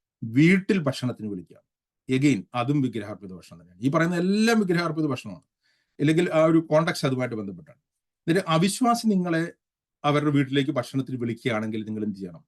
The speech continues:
അവിടെ പറഞ്ഞിരിക്കുകയാണ്, അവിടെ പറയുന്നത് ശ്രദ്ധിച്ച് കേൾക്കണം. അവിടെ പറഞ്ഞിരിക്കുകയാണ്, അവിശ്വാസികളിൽ ഒരുവൻ നിങ്ങളെ ക്ഷണിച്ചാൽ നിങ്ങൾക്ക്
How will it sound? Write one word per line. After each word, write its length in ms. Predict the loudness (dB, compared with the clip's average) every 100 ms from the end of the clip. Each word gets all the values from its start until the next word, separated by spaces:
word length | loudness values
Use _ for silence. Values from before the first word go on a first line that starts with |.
| _ -4
അവിടെ 140 | -2
പറഞ്ഞിരിക്കുകയാണ്, 680 | 0 0 0 0 -6 -8 -12 _ _
അവിടെ 260 | _ -2 -2
പറയുന്നത് 380 | 0 2 2 0
ശ്രദ്ധിച്ച് 340 | -2 -2 0
കേൾക്കണം. 360 | -2 -4 -12 -8
അവിടെ 140 | -8
പറഞ്ഞിരിക്കുകയാണ്, 600 | -4 -4 -4 -6 -4 -6 -8 -6
അവിശ്വാസികളിൽ 680 | -4 0 0 2 -2 -2 0
ഒരുവൻ 220 | 0 0
നിങ്ങളെ 200 | -2 -4
ക്ഷണിച്ചാൽ 400 | -8 -8 -6 -4
നിങ്ങൾക്ക് 400 | 0 0 -2 -6